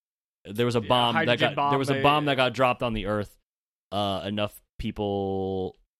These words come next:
Speaker 1: I'm not sure, I don't remember now if they fled because of that, like, they knew it was coming or they were already up there, but there was, like, um, there's, like, the space station in
Speaker 2: Mm-hmm.
Speaker 1: space, and, like,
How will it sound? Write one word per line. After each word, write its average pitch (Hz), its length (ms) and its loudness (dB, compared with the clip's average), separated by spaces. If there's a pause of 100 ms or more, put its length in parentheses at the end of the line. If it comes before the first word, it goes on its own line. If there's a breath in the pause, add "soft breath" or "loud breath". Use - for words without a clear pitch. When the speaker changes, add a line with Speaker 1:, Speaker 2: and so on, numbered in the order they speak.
(720)
Speaker 1:
I'm 110 120 -4
not 104 140 -4
sure, - 180 -8
I - 20 0
don't 120 120 0
remember 113 300 -2
now 107 220 -2
if 98 160 -8
they 104 220 -2
fled 107 840 -4
because 101 340 -6
of 104 60 -2
that, 104 180 0
like, 101 120 -6
they 98 100 -8
knew 104 140 -4
it 90 40 -6
was 92 120 -10
coming 101 260 -8
or 92 60 -4
they 95 100 -4
were 95 140 -4
already 98 240 -2
up 101 180 -6
there, 104 240 -2 (320 soft breath)
but 98 200 -10
there 101 140 -2
was, 95 240 -6
like, 92 300 -8 (540)
um, 95 420 -4
there's, 95 200 -6
like, 92 120 -8
the 95 100 -8
space - 360 -2
station 113 480 -4 (1120)
in 113 100 -2
Speaker 2:
Mm-hmm. 131 80 -4
Speaker 1:
space, 104 460 -6 (1400)
and, 95 640 -6 (100)
like, 95 320 -8